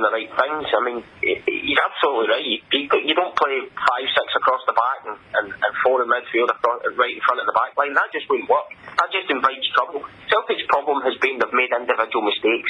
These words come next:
the basic mistakes. That's what's given, that's what's given goals away. The front players haven't been able to keep the ball up the pitch, um, and they've made,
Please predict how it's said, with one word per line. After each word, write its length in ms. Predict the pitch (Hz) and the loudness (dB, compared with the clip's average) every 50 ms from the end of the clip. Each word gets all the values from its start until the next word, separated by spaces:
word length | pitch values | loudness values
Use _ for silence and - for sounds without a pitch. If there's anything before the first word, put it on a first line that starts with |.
| - - - | -4 -2 -2
the 80 | - - | -2 0
basic 400 | - 117 117 - - - - - | 0 0 0 0 -2 -2 -2 -2
mistakes. 400 | - - - 139 123 104 - - - - - - - - - - - | -4 0 0 0 0 0 -4 -12 -20 -20 -20 -20 -20 -20 -20 -2 0
That's 180 | - 151 - - - | 0 0 0 -2 -2
what's 160 | 147 123 - | -2 0 2
given, 240 | - 131 123 127 120 - - | 0 0 0 0 -2 0 0
that's 160 | 139 143 - | 0 0 0
what's 140 | - 113 113 - | -4 -2 0 0
given 220 | 120 110 110 98 | 0 0 0 0
goals 240 | 98 104 117 127 135 | 2 2 2 2 2
away. 300 | 143 139 135 113 - - - - - - - - - - - | 2 2 0 -2 -6 -10 -18 -20 -20 -20 -20 -20 -20 -4 -2
The 160 | - - - | -2 2 2
front 160 | 151 147 147 - - | 0 0 2 0 2
players 240 | 147 143 135 - | 2 2 2 0
haven't 160 | 143 131 131 123 | 0 -2 0 0
been 160 | - 123 127 | 0 2 2
able 160 | 127 104 76 | 0 0 -4
to 80 | - - | -2 -4
keep 160 | - - 143 | -2 0 0
the 80 | 156 | 2
ball 240 | 123 127 123 123 127 | 2 2 2 2 0
up 80 | - - | 0 -2
the 80 | - | 0
pitch, 300 | - 147 127 - - - - - - - - - - - - - - - | 0 0 0 0 -4 -6 -6 -6 -10 -16 -20 -20 -20 -20 -20 -20 -4 0
um, 400 | - 120 120 120 120 117 113 117 113 113 110 - - - | 0 2 2 2 0 0 0 -2 -2 -2 -4 -4 -4 -2
and 80 | - 117 | 0 0
they've 160 | 117 - - | 0 0 0
made, 160 | 123 117 113 | 0 -2 -2